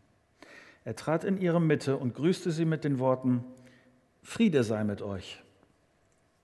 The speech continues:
Dann wandte er sich Thomas zu. „Leg deine Finger auf diese Stelle hier und sieh dir meine Hände an“, forderte er ihn auf. „Reich deine Hand her und lege sie in meine Seite.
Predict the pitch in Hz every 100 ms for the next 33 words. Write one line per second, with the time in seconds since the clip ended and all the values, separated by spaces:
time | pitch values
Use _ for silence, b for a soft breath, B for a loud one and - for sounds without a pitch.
0 | _ _ _ _ - 160 165 185 180 175
1 | 160 160 - 214 143 123 - 147 165 B
2 | B B B B B B B 127 190 208
3 | 202 208 196 - 220 202 156 143 - 160
4 | 170 - 190 185 170 131 127 117 139 135
5 | 131 - - - _ _ - 120 175 208
6 | 180 190 185 180 175 175 156 170 175 139
7 | 104 113 104 101 - - 113 110 104 110
8 | - 104 123 110 101 98 92 90 - -
9 | _ _ _ - 160 185 175 180 156 185
10 | 202 190 190 202 B B B B - 143
11 | 135 160 180 175 156 170 156 147 147 147
12 | 123 123 117 -